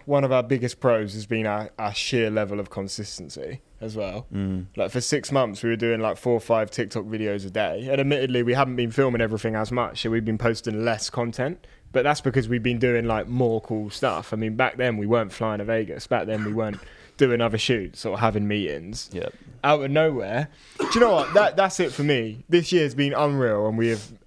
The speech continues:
Speaker 1: had some sick guests, and we've built a great audience. And next year looks <laughs> so exciting with some of the meetings we've got lined up already. Um, before I carry on, Fab, what's that audio?
Speaker 2: That's
Speaker 1: Is it gonna
Speaker 2: all good.
Speaker 1: play over it?
Speaker 2: No, we'll go, we'll go over it. It's fine.
Speaker 1: Okay, we're just looking at the Logic profile.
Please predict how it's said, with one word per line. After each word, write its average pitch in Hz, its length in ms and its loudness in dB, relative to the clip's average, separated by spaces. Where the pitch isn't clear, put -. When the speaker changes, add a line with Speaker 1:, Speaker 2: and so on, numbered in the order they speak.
Speaker 1:
had 127 220 0
some 120 180 -4
sick 156 340 -2
guests, 110 520 -4
and 123 120 -6
we've 117 140 -4
built 113 180 2
a 107 40 -4
great 139 280 2
audience. 104 640 -4
And 110 260 -4
next 131 300 0
year 110 160 2
looks 113 320 -4
<laughs> - 60 -2
so 156 40 0
exciting 135 580 0
with 113 140 -6
some 117 180 0
of 110 40 -2
the 110 60 -4
meetings 110 360 -2
we've 110 140 -4
got 104 140 0
lined 107 260 0
up 101 220 -2
already. 107 540 -2
Um, 120 440 0
before 123 280 0
I 104 40 -2
carry 95 240 -2
on, 95 120 -2
Fab, 104 240 -4
what's 117 160 -8
that 110 140 -2
audio? 92 380 -4
Speaker 2:
That's 92 160 -2
Speaker 1:
Is - 40 -4
it - 40 -8
gonna 101 100 0
Speaker 2:
all 98 40 -8
good. - 80 -10
Speaker 1:
play 113 160 0
over 113 240 -2
it? 143 60 -2
Speaker 2:
No, 73 200 -6
we'll 82 100 -8
go, 78 80 -8
we'll 71 100 -6
go 73 180 -2
over 71 180 -6
it. - 60 -8
It's - 100 -12
fine. 98 100 0
Speaker 1:
Okay, 90 180 -6
we're 98 80 -8
just 120 200 -4
looking 104 180 -4
at 92 60 -6
the 98 80 -4
Logic 101 280 -2
profile. 98 460 -6